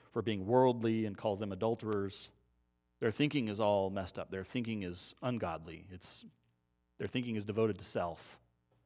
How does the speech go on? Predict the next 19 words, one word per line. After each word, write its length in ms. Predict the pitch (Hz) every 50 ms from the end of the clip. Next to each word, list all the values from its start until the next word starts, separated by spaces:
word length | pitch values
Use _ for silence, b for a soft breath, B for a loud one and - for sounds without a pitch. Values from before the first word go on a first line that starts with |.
| _ -
and 100 | 104 98
their 80 | 101 107
own 140 | 107 110
desires, 680 | 107 110 104 92 85 85 82 82 82 82 - - - - - _ _ _ _ _ _ _ _ _ _ -
not 240 | - 170 165 - -
in 80 | 113
the 40 | 113
will 220 | 95 87 87 90 98
of 100 | 110 -
God. 360 | - 85 - - - - - - -
They 120 | 123 107
ask 300 | - 76 92 - - - - _ - -
wrongly. 440 | 139 131 165 - - 139 - - - - _ _ _ _ _ _ _ _ _ _ _ _ _ _ _ _ _ _ _ _ _ _ _ _ _ _ _ _ _ _ _ -
It's 80 | 104
not 120 | 131 131 127
about 520 | 123 117 110 - - - - - _ _
the 100 | - 120
wrong 240 | 117 113 117 113 98
words. 600 | 101 127 135 123 120 131 135 147 139 - - -